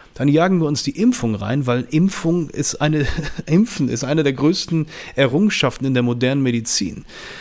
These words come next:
Äh, ziehen die Masken an und dann ist das Ding irgendwann im Zaun gehalten. Ja, dann, dann ist das einfach etwas, was uns begleiten wird. Dann ist es wirklich die kleine Erkältung, von der jeder spricht. Im Moment ist das ganz weit von einer kleinen Erkältung weg und das wissen wir alle und das sehen wir alle.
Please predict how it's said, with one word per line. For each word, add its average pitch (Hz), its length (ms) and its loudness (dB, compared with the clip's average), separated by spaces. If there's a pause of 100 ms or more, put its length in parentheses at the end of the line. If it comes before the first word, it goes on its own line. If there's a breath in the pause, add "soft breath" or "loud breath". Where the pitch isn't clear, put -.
(160 loud breath)
Äh, 120 240 0 (600 loud breath)
ziehen 160 200 0
die 151 80 4
Masken 127 420 -2
an 147 120 -6
und 165 80 2
dann 151 140 2
ist - 240 -4
das 160 180 0
Ding 156 220 0
irgendwann 147 560 -2 (480 soft breath)
im 160 220 0
Zaun 208 380 0
gehalten. 107 540 -2
Ja, 113 140 0
dann, 175 200 0
dann 165 140 -2
ist 190 160 0
das 190 140 0
einfach 151 420 -2 (140)
etwas, 147 360 -2
was 143 140 -2
uns 127 200 -4
begleiten 135 540 -2
wird. - 200 -10 (260 loud breath)
Dann 156 160 2
ist 208 220 0
es 196 180 -2
wirklich 202 400 0
die 135 140 -4
kleine 135 480 0
Erkältung, 143 500 -2
von 131 180 -2
der 120 120 2
jeder 113 260 -2
spricht. - 400 -8
Im 185 80 0
Moment 185 340 2
ist 127 140 -2
das - 140 -2
ganz 160 260 -2
weit 151 160 0
von 139 160 -2
einer 123 80 0
kleinen 135 240 0
Erkältung 117 520 -2
weg 139 260 -4
und 110 120 -2
das - 220 -4
wissen 139 260 0
wir 107 120 -2
alle - 80 -8
und 101 80 -8
das 101 160 -8
sehen 143 260 2
wir 113 160 -4
alle. - 240 -12